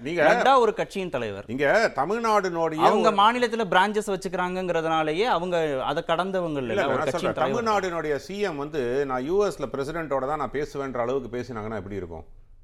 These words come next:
Speaker 1: நான் ஒரு உதாரணத்துக்காக சொல்றேன். நான் வந்து இப்பத்தி இருக்கிற சி எம் எஸ் கம்பே-, கம்பேர் பண்ணல, ஒரு உதாரணத்துக்காக சொல்றேன். ஏன்னா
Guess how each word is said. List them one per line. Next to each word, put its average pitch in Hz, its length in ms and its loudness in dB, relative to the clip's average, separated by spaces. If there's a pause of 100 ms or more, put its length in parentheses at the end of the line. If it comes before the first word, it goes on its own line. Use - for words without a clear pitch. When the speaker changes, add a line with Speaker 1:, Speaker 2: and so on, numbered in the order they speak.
(120)
Speaker 1:
நான் 104 120 -4
ஒரு 110 220 -2
உதாரணத்துக்காக 135 480 0
சொல்றேன். 87 320 -8
நான் 92 180 -4
வந்து 101 180 -6
இப்பத்தி 101 240 -8
இருக்கிற 113 260 -6
சி 110 160 -10
எம் 120 140 -6
எஸ் 104 160 -8
கம்பே-, 92 320 -8
கம்பேர் 92 380 -8
பண்ணல, 107 180 -12
ஒரு 147 180 -4
உதாரணத்துக்காக 139 460 -4
சொல்றேன். 87 360 -12 (560)
ஏன்னா 214 480 0